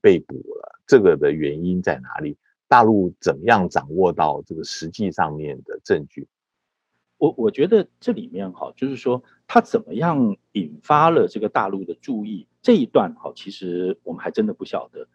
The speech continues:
Speaker 2: 就接，接回我们刚才说的，就是有一位这个退休的我们采访过的，的长官，他讲到说，特别是中国大陆那一段，你永远不会知道他怎么侦办的。
Speaker 1: 是。
Speaker 2: 好，他甚至可能是基于一个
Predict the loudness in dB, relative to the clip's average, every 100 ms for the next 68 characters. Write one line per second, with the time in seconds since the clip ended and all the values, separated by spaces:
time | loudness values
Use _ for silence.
0 | _ 0 0 2 0 0 2 0 0 -6
1 | -2 -2 -4 -10 -4 -2 -2 -4 -10 -10
2 | -8 -8 _ _ -2 -2 -2 0 0 0
3 | 0 -2 -2 -4 -2 0 -2 -4 -10 -8
4 | -6 -6 -6 -6 -4 -6 -10 -10 -8 -8
5 | -6 -8 -6 -6 -6 -6 -6 -4 -4 -4
6 | -6 -20 _ -2 2 2 -2 -4 -2 0
7 | 0 0 -2 -6 -8 -4 -2 -4 -2 0
8 | 4 4 4 2 -2 -2 -6 -6 -10 -12
9 | _ -16 -6 -6 -6 -6 -6 -6 -12 -12
10 | -20 _ 2 4 2 2 -2 -4 -4 -6
11 | -12 -10 -6 -4 -6 -8 -2 2 2 2
12 | 0 -4